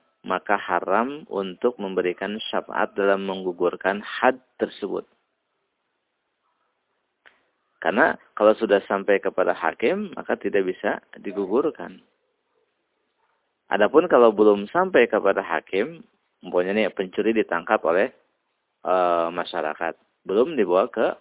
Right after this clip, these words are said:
hakim. Umpamanya yang me-, yang orang yang dicuri hartanya, e, memaafkan, ya, memaafkan, baik di-, hartanya diambil lagi atau dilepas, e, tidak, dia mengatakan, "Udah, biarkan, lepaskan dia,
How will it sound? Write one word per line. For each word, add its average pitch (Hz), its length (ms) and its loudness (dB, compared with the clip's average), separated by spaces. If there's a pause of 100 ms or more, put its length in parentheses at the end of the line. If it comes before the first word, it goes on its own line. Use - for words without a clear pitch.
hakim. 117 480 -4 (580)
Umpamanya 101 540 0
yang 104 240 4
me-, 101 380 -2 (100)
yang 101 200 -2 (360)
orang 101 260 0
yang 101 200 -2 (260)
dicuri 101 480 -2
hartanya, 104 580 -2 (540)
e, 92 120 -8 (380)
memaafkan, 95 800 -4 (760)
ya, 95 220 -18
memaafkan, 95 800 -6 (140)
baik 87 340 0
di-, - 140 -8
hartanya 90 480 -6
diambil 85 500 -4
lagi 95 140 -6
atau 101 400 -4
dilepas, 92 560 -6
e, 85 60 -4 (340)
tidak, 127 400 -4 (400)
dia 101 160 -2
mengatakan, 98 400 -4
"Udah, 113 160 -6
biarkan, 101 480 -8
lepaskan 95 400 -10
dia, 90 240 -10